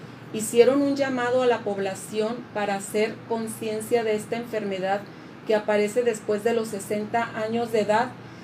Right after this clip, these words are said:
y la importancia de un diagnóstico temprano para su tratamiento. Jorge, es que es una cifra, un millón de personas padecen Alzheimer en México. Fíjate, Jorge,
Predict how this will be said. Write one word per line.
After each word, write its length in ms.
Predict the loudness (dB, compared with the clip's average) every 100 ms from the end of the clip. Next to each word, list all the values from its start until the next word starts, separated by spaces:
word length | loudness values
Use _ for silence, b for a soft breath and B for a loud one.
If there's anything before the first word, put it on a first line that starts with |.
| B 0
y 120 | 8
la 100 | 8
importancia 840 | 8 4 2 2 0 -2 0 0
de 100 | 2
un 140 | 0 0
diagnóstico 680 | 0 0 -4 -6 -6 -6 -4
temprano 540 | -6 -6 -6 -4 -4
para 200 | -4 -4
su 140 | -6 -8
tratamiento. 760 | -8 -8 -6 -4 -2 -2 -4 -4
Jorge, 380 | -4 -2 -2 -4 -4
es 120 | -8 -6
que 80 |
es 140 | -6 -4
una 220 | -2 -4
cifra, 560 | -4 -4 -2 -2 -2 -2 -10 -18 -18 -18 -18 -18 -16 -18 -18 -18 -18 -4
un 240 | 2 8 8
millón 520 | 8 4 0 0 -4 -8 -16 -16 -16 -4
de 100 | -2
personas 680 | 0 0 -2 -2 -2 0 -2 -4
padecen 460 | -6 -6 -4 -4 -4 -6
Alzheimer 640 | -6 -6 -4 -4 -2 -4 -8 -10
en 200 | -8 -6
México. 340 | -6 -8 -12 -14 -16 B B B B -8
Fíjate, 340 | -6 -2 -2
Jorge, 480 | 2 0 2 0